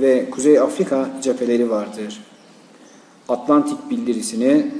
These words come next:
bin dokuz yüz kırk bir yılında İngiltere ve Amerika Birleşik Devletleri yayınlamıştır.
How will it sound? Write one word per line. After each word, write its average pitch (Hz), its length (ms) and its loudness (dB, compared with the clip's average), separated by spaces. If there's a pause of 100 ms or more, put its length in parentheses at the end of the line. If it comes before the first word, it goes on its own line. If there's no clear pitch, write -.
(140)
bin 127 140 2
dokuz 127 320 0
yüz 131 400 -4
kırk - 240 -6
bir 147 120 8
yılında 127 600 4 (400)
İngiltere 135 920 4
ve 135 60 4
Amerika 131 400 2
Birleşik 131 380 -4
Devletleri 107 460 -2
yayınlamıştır. 104 840 -8